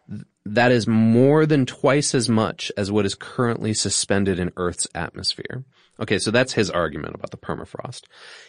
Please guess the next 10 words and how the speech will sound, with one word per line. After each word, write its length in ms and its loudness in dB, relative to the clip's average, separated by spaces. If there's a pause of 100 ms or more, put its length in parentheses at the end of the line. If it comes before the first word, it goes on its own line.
His 520 4
detractors 680 0
say, 360 0 (600)
"All 120 6
right, 220 2
yes, 400 -2 (380)
permafrost 640 2 (140)
will 640 4
emit 380 2
methane. 540 -6